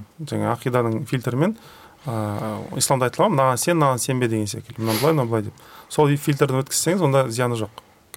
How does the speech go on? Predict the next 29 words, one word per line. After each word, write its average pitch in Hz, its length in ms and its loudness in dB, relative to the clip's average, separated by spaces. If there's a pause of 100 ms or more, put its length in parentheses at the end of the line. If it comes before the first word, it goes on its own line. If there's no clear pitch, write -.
(840)
Но 135 120 4
егер 147 360 4
ол 131 140 -2
жағы 147 580 4
қатаймаған 143 540 2
болса, 135 280 0
бар 127 300 2
батыстың 131 380 -2
кітаптарын 127 500 -2
оқыса, 180 460 0
адам 131 460 -2
одан 127 160 -2
кейін 120 140 -4
қиналады 127 360 -2
екен. 120 160 -6
Өзім 110 100 -4
практикада - 460 -6
көрдім. 135 300 -2 (560)
Батыстың 135 640 2
бірінші 131 260 0
кітаптарын 123 560 -2
оқып, - 180 -6
кейін 143 320 2
ислами 120 380 -2
кітаптарды 120 400 -4
оқығанда 131 320 -4
адам 127 140 -2
қиналады 110 340 -4
екен. 104 160 -12